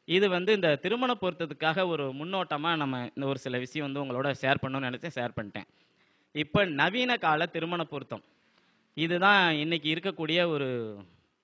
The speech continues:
இன்னைக்கு இருக்கிற சூழ்நிலைக்கு. அதுக்கு முன்னாடி சின்னதா இன்னொரு விஷயம் சொல்லிடுறேன். எங்க அப்பா எங்க அம்மாவை அடிச்சா, எங்க அம்மா வீட்டை விட்டெல்லாம் போகாது.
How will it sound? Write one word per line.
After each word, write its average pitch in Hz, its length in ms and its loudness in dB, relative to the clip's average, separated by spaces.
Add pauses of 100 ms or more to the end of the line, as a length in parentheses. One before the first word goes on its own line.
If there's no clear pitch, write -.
(160)
இன்னைக்கு 185 400 2
இருக்கிற 190 280 2
சூழ்நிலைக்கு. 160 600 -2 (380)
அதுக்கு 180 260 0
முன்னாடி 202 220 0
சின்னதா 180 320 -4
இன்னொரு 165 280 -4
விஷயம் 165 320 -8
சொல்லிடுறேன். 139 460 -6 (1200)
எங்க 147 240 0
அப்பா 220 640 2
எங்க 151 200 -6
அம்மாவை 165 360 -2
அடிச்சா, 151 600 -2 (840)
எங்க 135 160 -2
அம்மா 185 180 2
வீட்டை 190 280 2
விட்டெல்லாம் 175 300 -4
போகாது. 143 400 -14